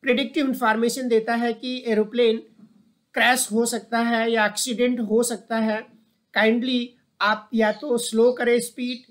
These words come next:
या तो height, height और height पे और ले जाके स-, speed fast करें, जो भी situation होगी वो अडे-, अलॉट, adapt करता है। कभी ऐसा, अ, instruction आता है कि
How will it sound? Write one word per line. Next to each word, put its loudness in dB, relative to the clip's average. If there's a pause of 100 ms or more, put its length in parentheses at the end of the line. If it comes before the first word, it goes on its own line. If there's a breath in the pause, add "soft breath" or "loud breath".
या 2
तो 0
height, 0
height -2
और 0
height -2
पे 2
और -2
ले 2
जाके -4
स-, -12
speed -8
fast -2
करें, 0 (360 soft breath)
जो 2
भी 0
situation -4
होगी -2
वो 0
अडे-, 0
अलॉट, 2 (160)
adapt -4
करता -4
है। -4 (480 soft breath)
कभी 4
ऐसा, 2 (160)
अ, 0
instruction -2
आता -2
है 0
कि -12